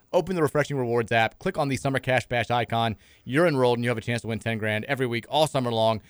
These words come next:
with a grand prize of a twenty twenty-two Chevy Tahoe that's coming your way towards the end of the summer.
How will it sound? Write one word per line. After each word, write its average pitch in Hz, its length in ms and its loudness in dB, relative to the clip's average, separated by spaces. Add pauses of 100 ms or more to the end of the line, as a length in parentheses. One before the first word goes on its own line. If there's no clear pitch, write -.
(180)
with 117 100 -4
a 123 80 2
grand 120 300 0
prize 123 240 0
of 120 80 -6
a 120 80 -6
twenty 151 360 -4
twenty-two 127 520 -4
Chevy 117 260 -2
Tahoe 107 240 -2
that's 98 140 -12
coming 107 320 -2 (320)
your 123 240 4
way 113 180 2
towards 110 300 -6
the 113 160 -8
end 131 160 0
of - 40 -2
the 110 60 -10
summer. 113 400 -2